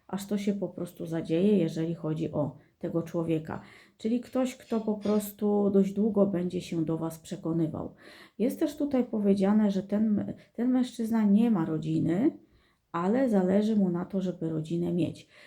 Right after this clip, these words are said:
Czyli tutaj nie ma żadnej żony byłej, żadnego męża byłego, żadnych dzieci. To jest jak gdyby człowiek z czystą kartą od A do Z.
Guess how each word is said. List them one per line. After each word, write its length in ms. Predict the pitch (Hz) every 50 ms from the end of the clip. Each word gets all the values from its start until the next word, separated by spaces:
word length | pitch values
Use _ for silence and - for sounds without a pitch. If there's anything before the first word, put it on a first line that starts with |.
| - _
Czyli 160 | - 208 202 202
tutaj 320 | 247 240 - 247 226 220
nie 140 | 226 233 233
ma 140 | 214 190 180
żadnej 340 | 170 165 156 151 143 147
żony 300 | 160 180 190 202 196 196
byłej, 480 | 196 196 202 190 190 185 185 185 185 180
żadnego 420 | 175 156 151 - 147 127 147 151
męża 380 | 156 170 180 180 180 180 185 175
byłego, 580 | 170 175 175 175 170 175 170 180 180 165 160 -
żadnych 300 | 156 156 - 101 - -
dzieci. 500 | - 180 180 180 - - 185 180 185 - - - - - - _
To 100 | - -
jest 220 | 320 302 294 - -
jak 180 | 254 226 220
gdyby 220 | - 240 214 214 214
człowiek 420 | 214 - 226 214 208 208 202 -
z 80 | - -
czystą 380 | - 202 196 - - 190 180
kartą 500 | - 180 156 - - - - 80 - -
od 160 | - 170 - -
A 120 | - 170
do 140 | - 170 160
Z. 320 | 147 156 - - - -